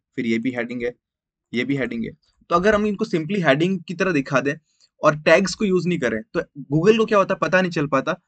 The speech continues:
कि ये heading किसके अंदर part play कर रही है। इसको simply एक समझते हैं कि मान लेते हैं कि आपकी एक टेक्स्ट बुक है, टेक्स्ट बुक के अंदर आप chapter देखते थे तो chapter wise होता है काम सारा। जैसे chapter one है, chapter one के अंदर आप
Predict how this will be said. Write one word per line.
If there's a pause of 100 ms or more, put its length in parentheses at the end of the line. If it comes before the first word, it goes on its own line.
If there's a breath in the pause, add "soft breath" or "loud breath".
(360)
कि (180)
ये
heading
किसके
अंदर
part
play
कर
रही
है। (260)
इसको
simply
एक
समझते
हैं
कि
मान
लेते
हैं
कि
आपकी
एक
टेक्स्ट
बुक
है, (680)
टेक्स्ट
बुक
के
अंदर
आप
chapter
देखते
थे
तो
chapter
wise
होता
है
काम
सारा। (420)
जैसे
chapter
one
है,
chapter
one
के
अंदर
आप